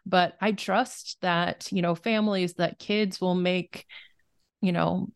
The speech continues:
choices to eat fruits and vegetables when there are environments that support that. So how can we really, you know, be focusing again on the environments rather than, you know, introducing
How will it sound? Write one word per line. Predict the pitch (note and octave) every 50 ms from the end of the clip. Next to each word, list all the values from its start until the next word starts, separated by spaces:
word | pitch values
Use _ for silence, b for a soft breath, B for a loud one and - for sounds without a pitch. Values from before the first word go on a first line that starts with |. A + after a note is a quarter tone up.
| _
choices | - - G3+ - F#3 - - F#3
to | - - G3
eat | F3+ F3 -
fruits | - E3+ F3+ F3 F#3
and | F3+ E3
vegetables | F3+ F#3+ F#3+ - - F3 E3+ E3+ E3+ E3 E3+ E3 E3+ E3+ -
when | - E3+ E3 D#3+ D#3+ D#3+ D#3+ D#3+ - E3+
there | - E3+ -
are | E3 E3 E3
environments | E3 E3 D#3 - D#3 D#3 D#3 D#3+ - - D#3+ -
that | - - - -
support | E3+ E3 - - - - - -
that. | A#2 - - - _ -
So | - - - F3+ -
how | E3+ D#3+ F#3 F#3+ F#3 F#3+
can | - G3 F#3+
we | F3+ F3 F3
really, | E3+ F3 F3 E3+ F3 D#3+ D#3+ E3 B B B B B
you | - F3
know, | F3 E3+
be | F3 F3+
focusing | - - F3+ E3 F3+ F3 - - F3 E3
again | E3 E3+ E3 E3 E3+ E3+
on | E3 D#3+
the | D#3+ D#3+ D#3+
environments | E3 D#3+ D#3 E3+ D#3+ E3 E3 D#3+ D#3 D3+ D3 D3+ - - - - B B B B B B -
rather | F3 E3+ E3 E3 E3+
than, | D#3+ E3 D#3+ D#3+ D#3+ D#3+ - -
you | F3
know, | D#3+ D#3+ D#3 -
introducing | - F3+ E3 D#3+ E3+ E3 D#3+ D#3+ D#3 - E3 D#3+ D#3 D#3 D#3 D#3+ D#3+